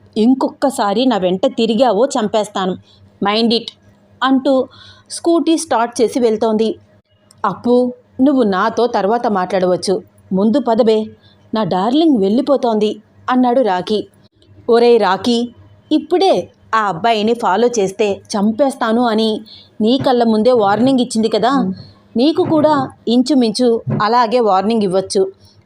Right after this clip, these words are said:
అప్పుడు నువ్వు తన చుట్టూ తిరగడం మానేస్తావా?" అన్నాడు అప్పు. "ఎందుకు మానేస్తాను?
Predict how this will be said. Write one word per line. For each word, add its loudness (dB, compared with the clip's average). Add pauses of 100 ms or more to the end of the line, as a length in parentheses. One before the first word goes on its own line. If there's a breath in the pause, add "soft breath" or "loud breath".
(180)
అప్పుడు 0
నువ్వు 2
తన 0
చుట్టూ 0
తిరగడం 2
మానేస్తావా?" -2 (200)
అన్నాడు 2
అప్పు. 0 (720 soft breath)
"ఎందుకు -2
మానేస్తాను? 0